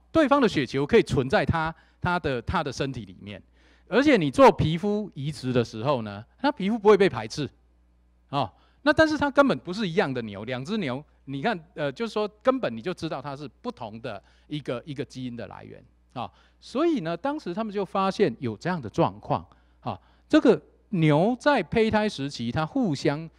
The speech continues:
这个有，有血球的这种共用一个胎盘，互相接触之后，它可以接受对方的一个移植物，啊，那后来接续的实验里面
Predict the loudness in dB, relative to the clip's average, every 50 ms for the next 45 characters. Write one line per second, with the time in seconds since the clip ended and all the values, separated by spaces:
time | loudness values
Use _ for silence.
0 | _ _ _ -2 2 2 2 0 0 -2 -4 -4 -4 -4 -4 -4 -4 -4 -6 -4
1 | -4 -4 -4 -2 -2 -4 -4 -4 -4 -6 -8 -10 -16 -8 0 2 2 2 2 2
2 | -2 -2 -2 0 0 2 0 0 0 -4 -8 -4 0 2 2 4 2 2 0 0
3 | -2 -4 -4 -6 -10 -8 -6 -6 -4 -6 -6 -8 -12 -20 _ _ -8 -6 -6 -6
4 | -6 -4 -4 -4 -4 -4 -6 -6 -6 -6 -4 -6 -6 -6 -8 _ _ -6 -4 -4
5 | -4 -6 -10 -12 -12 -12 -14 -14 -14 -14 -12 -10 -10 -10 -10 -10 -12 -10 -6 -4
6 | -4 -4 -6 -8 _ _ _ _ _ _ _ _ -12 -12 -12 -14 _ _ _ _
7 | _ -20 -20 _ _ _ 0 2 2 2 2 0 -6 _ _ _ _ _ _ 2
8 | 6 8 8 10 10 8 8 6 4 2 0 -2 0 2 2 4 4 4 4 4
9 | 2 0 0 0 2 4 4 2 2 -4 -4 -4 -2 -2 -2